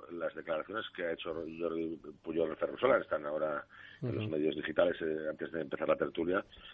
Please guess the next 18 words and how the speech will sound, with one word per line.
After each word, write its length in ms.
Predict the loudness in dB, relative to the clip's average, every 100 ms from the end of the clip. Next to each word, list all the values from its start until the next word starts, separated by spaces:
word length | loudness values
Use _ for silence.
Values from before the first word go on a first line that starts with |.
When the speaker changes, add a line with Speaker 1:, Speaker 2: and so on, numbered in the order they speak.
| -14
Speaker 1:
estaba 220 | 0 6 6
escuchando 500 | 4 2 2 2 -2
cómo 380 | -2 -2 0
el 100 | -2
señor 260 | -2 2 4
Jordi 220 | 4 4 4
Pujol 420 | 6 8 10 8
explicaba 460 | 4 -4 4 6 6
que 80 | 4
los 180 | 0
billetes 280 | 0 -2 -2
de 60 | -2
quinientos 380 | -2 -2 -2 0
euros 240 | 0 0 -2
ocupaban 360 | -2 4 6 6
muy 80 | 0
poco 220 | -2 -2
espacio 400 | 2 0 0